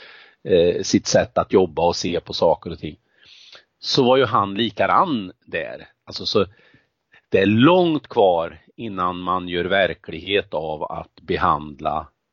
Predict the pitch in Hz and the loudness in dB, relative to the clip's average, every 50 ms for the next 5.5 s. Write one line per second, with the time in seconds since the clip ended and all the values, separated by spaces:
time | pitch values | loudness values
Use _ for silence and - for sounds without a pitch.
0 | _ _ _ _ _ _ _ _ 80 78 90 87 85 78 76 78 73 90 90 87 | _ _ _ _ _ _ _ _ -4 -2 0 0 0 0 -2 -8 -4 -2 -2 -2
1 | 82 - _ _ - - - _ _ _ _ _ 90 90 101 90 - - 85 78 | -2 -4 _ _ -20 -20 -20 _ _ _ _ _ -8 -8 -8 -8 -6 -4 -4 -4
2 | - - 80 80 87 80 80 85 - - - - - _ - - _ _ _ _ | -4 -6 -6 -4 -4 -4 -4 -6 -10 -10 -12 -12 -14 _ -20 -20 _ _ _ _
3 | _ _ _ _ _ _ _ - - 135 156 165 170 131 95 80 78 - - 104 | _ _ _ _ _ _ _ -4 0 0 4 6 6 6 6 4 -2 -6 -4 -4
4 | 117 - _ - 131 127 120 117 113 135 123 113 - 123 - - - 101 98 95 | -4 -4 _ 0 2 4 4 2 2 0 -4 -6 -6 -10 -14 -10 -4 -4 -2 -2
5 | 101 95 92 107 104 101 101 98 95 | -2 -6 -8 -8 -8 -8 -8 -10 -10